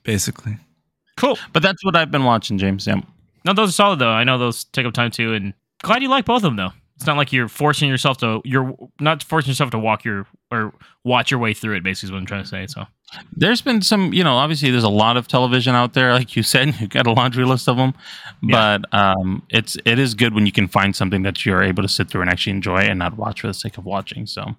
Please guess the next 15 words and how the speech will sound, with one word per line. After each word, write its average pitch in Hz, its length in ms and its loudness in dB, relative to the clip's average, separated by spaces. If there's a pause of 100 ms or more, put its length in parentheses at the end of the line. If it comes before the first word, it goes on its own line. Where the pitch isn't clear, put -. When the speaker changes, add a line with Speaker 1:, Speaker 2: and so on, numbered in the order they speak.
(120)
Speaker 2:
I - 60 -12
think 285 260 0
it's 156 160 0
been 185 160 0
a 196 60 0
while 143 260 2
for 139 140 -4
me, 123 160 0
truthfully, 143 760 -2 (400)
since 135 280 -4
I 120 80 2
found 117 420 -2
something 131 240 -8
like 131 140 -6
that. 131 220 -2